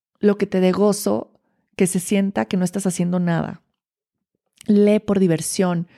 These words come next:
siéntate en un sillón a descansar, ve Netflix, todas las series que se te ocurran, ve solamente la ventana, los árboles, cómo se mueven, la naturaleza. Esto es súper,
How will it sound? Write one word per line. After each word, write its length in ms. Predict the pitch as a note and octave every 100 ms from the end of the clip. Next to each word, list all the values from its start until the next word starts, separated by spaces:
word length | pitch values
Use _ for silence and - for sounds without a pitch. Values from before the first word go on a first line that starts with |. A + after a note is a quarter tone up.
| - _ _
siéntate 1000 | - - G3+ G3 G#3 G#3 G3+ F#3+ G3 -
en 200 | - F3+
un 140 | F#3 F#3
sillón 680 | - G3 E3 F3+ F3+ F3+ _
a 520 | - F2 E2+ - - _ _
descansar, 920 | - F3 - E3+ D#3 C3+ - E3+ E3+ _ - - - - _ _
ve 420 | F3 G3+ G3+ G3 G3
Netflix, 600 | G3 G3 F#3+ G3 F#3 -
todas 220 | G#3+ F#3+
las 160 | F#3 E3+
series 280 | G3 F3+
que 80 | -
se 100 | F3
te 120 | E3
ocurran, 640 | E3 - F#3 E3+ E3 E3 D#3+ _ _ -
ve 160 | F#3+
solamente 560 | F#3+ G3+ F#3+ F#3 F#3 F#3
la 120 | F#3
ventana, 540 | F3 E3+ E3+ F#3 F3+ F3
los 180 | E3+
árboles, 360 | F3+ F3 F3 E3+
cómo 200 | F3+ F3+
se 140 | -
mueven, 400 | E3+ F3 F3 E3+
la 80 | E3+
naturaleza. 680 | E3+ F3 F#3 E3 F3+ F3+ F#3
Esto 180 | F3 -
es 80 | F#3
súper, 540 | - G3+ - - -